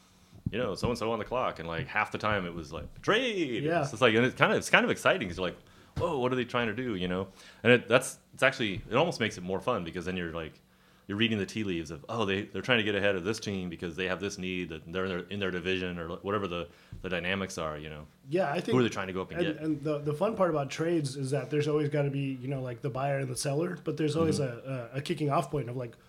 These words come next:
Speaker 2: well, why is someone trying to initiate a trade?
Speaker 1: Mm-hmm.
Speaker 2: Is it the team that has the slot saying, "Well, the person we want is, is falling,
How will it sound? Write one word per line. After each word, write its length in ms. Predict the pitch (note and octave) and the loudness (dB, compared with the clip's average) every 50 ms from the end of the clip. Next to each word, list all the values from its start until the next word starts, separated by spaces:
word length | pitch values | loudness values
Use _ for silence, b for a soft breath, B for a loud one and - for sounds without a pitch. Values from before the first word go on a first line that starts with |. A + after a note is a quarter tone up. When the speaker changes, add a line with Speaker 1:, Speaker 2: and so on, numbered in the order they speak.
| b b - | b b 0
Speaker 2:
well, 140 | D3 C#3 | 2 2
why 240 | C3 C3 C#3 D#3+ F3 | 4 4 2 2 2
is 120 | F3 E3 D3 | 2 0 0
someone 220 | D#3+ D3+ D#3 D3 | -2 -2 -2 0
trying 160 | C#3+ E3+ D3+ | 0 0 0
to 40 | D3+ | 2
initiate 380 | C#3 C#3 D3 D3 - C#3+ C3 B2 | 2 2 2 2 0 -2 -4 -4
a 40 | A#2+ | -4
trade? 320 | - D#3+ F3 D3+ A#2 G#2 - | -2 -2 -2 -2 -4 -6 -6
Speaker 1:
Mm-hmm. 200 | F2+ F#2 A2+ C3+ D3 - - | -4 -2 -2 -2 -2 -2 -2
Speaker 2:
Is 180 | F#3 F#3 F#3 | -2 0 0
it 100 | E3+ D3+ | -2 -2
the 80 | C#3+ D#3 | -2 -4
team 200 | C#3+ D#3+ E3+ D3 | 0 0 0 2
that 120 | D3+ C3 A2+ | 2 0 2
has 240 | B2+ D#3+ G3 F3+ D3 | 2 2 2 2 2
the 100 | E3 D3 | 0 -2
slot 360 | - - E3 D#3 D3+ C#3 B2+ | 0 0 0 0 0 -2 -4
saying, 360 | - - D#3 D3 C#3 C3+ C3 B B B B B B | -2 0 0 2 0 0 -4 B B B B B B
"Well, 120 | D3+ D3+ | -4 -2
the 60 | D3+ D3 | -2 2
person 300 | F3 G#3+ G#3 - F#3 E3+ | 2 2 2 2 2 2
we 100 | E3 D#3 | 2 4
want 360 | D3 D3+ D#3 D#3 D3 C3+ C#3 - - - - | 4 4 2 2 0 -2 -4 -8 -16 -12 -4
is, 640 | D#3+ D3+ C#3+ B2+ A#2 - - - - - - - - - C#3 | 0 0 0 0 0 -4 -8 -10 -10 -8 -8 -8 -8 -4 -2
is 160 | C#3+ C#3 - | -2 -2 0
falling, 480 | - G3+ A3+ G#3+ F3 D3 C#3+ C3 C3+ | 2 2 2 4 4 4 2 2 0